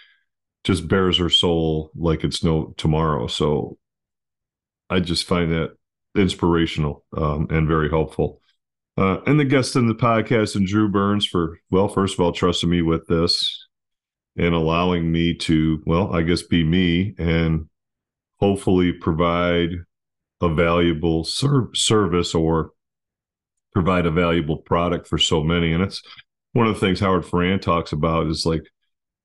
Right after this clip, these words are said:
what are some of the things that you leave behind? And, you know, the recordings and the things that we've done now, basically over good part of, better part of three solid years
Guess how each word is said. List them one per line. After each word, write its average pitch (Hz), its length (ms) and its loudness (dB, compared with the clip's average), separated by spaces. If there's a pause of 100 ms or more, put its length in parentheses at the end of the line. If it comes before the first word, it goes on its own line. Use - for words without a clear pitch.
what 104 100 0
are 101 60 2
some 95 240 0
of 90 40 -2
the 90 120 0
things 92 320 0
that 87 100 -2
you 85 180 0
leave 85 220 0
behind? 87 640 -2
And, 80 400 -4 (720)
you 92 120 2
know, 85 160 2
the 82 100 0
recordings 90 720 0
and 80 100 -2
the 80 80 -2
things 85 300 -2
that 80 100 -2
we've 78 220 -2
done 87 280 0
now, 87 560 -2
basically 95 640 0
over 80 720 0 (540)
good 92 220 0
part 87 260 0
of, 76 240 -2
better 82 180 0
part 80 220 -2
of 73 120 -6
three 85 220 0
solid 82 480 0
years 87 640 2